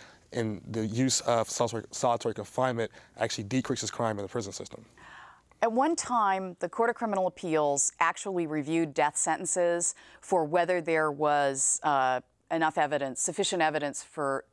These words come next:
Speaker 2: for a determination of future dangerousness. Um, and it overturned death sentences, saying, "No, we don't have enough evidence here." That has largely gone by the wayside.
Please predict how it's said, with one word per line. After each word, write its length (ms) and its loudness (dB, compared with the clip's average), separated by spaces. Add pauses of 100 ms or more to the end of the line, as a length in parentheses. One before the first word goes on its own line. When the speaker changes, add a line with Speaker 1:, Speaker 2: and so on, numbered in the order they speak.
(140)
Speaker 2:
for 160 2
a 40 2
determination 680 -2
of 80 -8
future 240 -6
dangerousness. 640 -6 (560)
Um, 340 2
and 140 2
it 100 4
overturned 580 -2
death 160 0
sentences, 500 -6
saying, 340 0
"No, 160 2
we 100 0
don't 200 2
have 180 2
enough 300 -4 (120)
evidence 440 -2
here." 240 -10 (360)
That 220 0
has 220 -4
largely 560 -2
gone 260 -2
by 160 0
the 80 -6
wayside. 600 -6